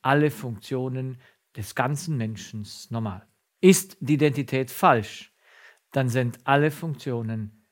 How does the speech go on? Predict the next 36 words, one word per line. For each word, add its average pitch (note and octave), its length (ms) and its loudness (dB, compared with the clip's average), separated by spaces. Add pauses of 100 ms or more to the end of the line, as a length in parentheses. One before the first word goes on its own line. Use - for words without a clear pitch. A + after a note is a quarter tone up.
(400)
nicht D3+ 340 -4
normal. G2 320 -12 (340)
Das C#3 160 0
heißt, E3 180 6
dann D#3+ 140 0
können A#3 320 4
wir C#3+ 120 4
gar C3+ 180 4
nicht C3+ 360 -6 (280)
funktionieren. D#3 800 0 (840)
Und D3+ 180 0
wir D3+ 100 6
haben D#3 200 6
gesehen, D#3 380 8
dass D#3 200 0
wir C#3+ 80 2
dennoch G#3+ 520 4 (260)
funktionieren, C#3+ 760 0
weil C3+ 160 4
die B2 100 0
Gnade B2 460 2
Gottes B2 580 -8 (380)
uns - 720 -6 (240)
erhält. F#2+ 380 -8 (480)
So, D#3 340 4 (320)
schauen A#3+ 300 4
wir B3 80 2
uns A#3 140 -2
an. B2+ 580 -4 (140)
Auf E3 180 6
dieser A3+ 260 2
Welt C3+ 360 4
gibt C#3+ 220 -2
es - 280 -2
viele E3+ 640 2
Ideologien, B2 720 -2